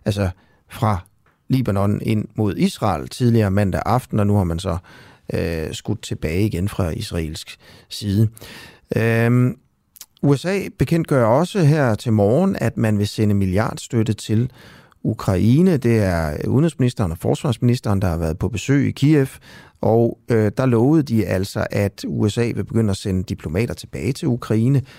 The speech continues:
Først skal diplomaterne være i Lviv, den her by i det vestlige Ukraine, hvor mange journalister også holder til. Der er nogenlunde sikkert, på sigt skal de så, øh, genåbne ambassaden i Kiev. Og udover det, øh, vil de sende nogle milliarder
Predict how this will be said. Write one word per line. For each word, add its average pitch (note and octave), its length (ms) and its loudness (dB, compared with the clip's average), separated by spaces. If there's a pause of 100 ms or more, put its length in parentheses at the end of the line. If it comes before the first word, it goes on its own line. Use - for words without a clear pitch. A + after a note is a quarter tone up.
(120)
Først - 320 -2
skal G#2 180 -2
diplomaterne F#2 640 -2
være F2+ 360 0
i E2 180 -2
Lviv, F2 340 0 (500)
den F#2+ 140 -4
her F#2+ 180 0
by A2 260 0
i G2+ 40 -2
det F#2 100 -4
vestlige B2+ 320 0
Ukraine, A#2 340 2
hvor G#2 120 0
mange F2+ 260 0
journalister G2 320 -4
også A2 160 -2
holder A2+ 140 0
til. B2 220 -2 (360)
Der - 60 0
er G#2 40 2
nogenlunde G#2 340 0
sikkert, A#2+ 320 -2
på - 120 -6
sigt C3 280 -4
skal - 220 -4
de F#2+ 80 -6
så, G2 200 -2 (520)
øh, F#2 360 0
genåbne G#2+ 420 0
ambassaden G2 420 -2
i - 20 0
Kiev. F#2 320 -2 (160)
Og D3+ 400 2
udover D#3 280 4
det, D3+ 200 0 (640)
øh, G#2+ 240 2
vil A2 100 2
de G#2+ 80 0
sende G#2+ 180 -4
nogle G#2+ 140 2
milliarder G2+ 580 0